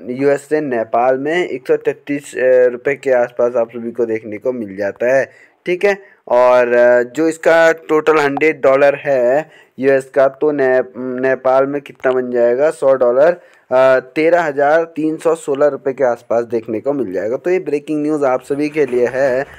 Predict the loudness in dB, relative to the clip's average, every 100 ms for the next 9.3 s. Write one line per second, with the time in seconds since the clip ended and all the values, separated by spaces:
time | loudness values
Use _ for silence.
0 | -20 -6 0 2 4 4 2 0 -4 0
1 | 2 0 -2 -4 -2 -2 -2 -4 -4 -4
2 | 0 2 2 2 2 0 -2 -8 0 0
3 | 0 -6 -20 -10 0 2 2 0 -4 -6
4 | _ -4 -2 -2 -4 -2 -2 0 2 4
5 | 2 -2 _ _ _ _ _ _ _ _
6 | _ _ _ _ -4 -4 -4 _ -4 -4
7 | -6 _ _ _ _ _ _ _ _ _
8 | _ _ _ _ _ _ _ -2 2 4
9 | 2 -4